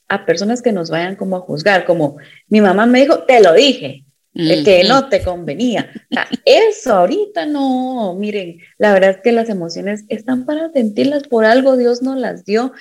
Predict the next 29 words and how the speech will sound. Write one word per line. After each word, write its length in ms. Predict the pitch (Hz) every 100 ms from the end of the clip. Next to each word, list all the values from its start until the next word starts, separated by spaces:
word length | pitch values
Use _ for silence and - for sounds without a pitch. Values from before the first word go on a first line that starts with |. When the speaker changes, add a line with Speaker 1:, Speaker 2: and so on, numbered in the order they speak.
| - - _ -
Speaker 1:
Y 360 | 247 240 -
lo 120 | - 277
hablábamos 640 | 294 339 381 392 392 403
en 220 | - 240 233
el 120 | 233
episodio 440 | 233 214 202 208
anterior, 500 | 254 247 175 185 202
que 240 | - 220 226 - -
la 140 | 233 233
transformación 680 | 233 233 226 214 214 233
es 120 | 254 240
de 80 |
adentro 440 | 214 180 196 208 220
hacia 200 | 214 175
afuera, 500 | - 175 180 - 135 _ _ _ _ _
¿sí? 200 | 180 190
Speaker 2:
Ujú. 380 | 190 165 165 160 -
Speaker 1:
Eh, 540 | 214 202 190 185 -
si 160 | - 226
yo 100 | 247
reconozco 500 | 285 302 240 226 277
que 80 | 262
yo 160 | 233 233
tengo 500 | 240 254 269 - _ _
tristeza, 880 | 202 185 - - 247 247 196 - - _ _ _
entonces 300 | - 220 269
empiezo 360 | 262 208 220 262
a 100 | 269
pensar, 420 | 208 196 226 226